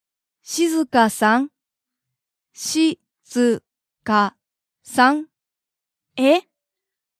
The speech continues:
Speaker 2: ああ、ロリーさん。ああ、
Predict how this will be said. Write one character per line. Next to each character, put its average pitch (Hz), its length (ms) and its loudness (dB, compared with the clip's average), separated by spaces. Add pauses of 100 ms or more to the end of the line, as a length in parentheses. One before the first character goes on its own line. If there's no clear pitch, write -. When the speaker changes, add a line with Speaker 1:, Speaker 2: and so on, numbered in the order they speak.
(340)
Speaker 2:
あ 285 500 2
あ、 - 20 -20 (760)
ロ 277 180 4
リ 339 360 2
ー - 20 0
さ 247 300 -2
ん。 214 180 -8 (1080)
あ 269 520 2
あ、 - 20 -20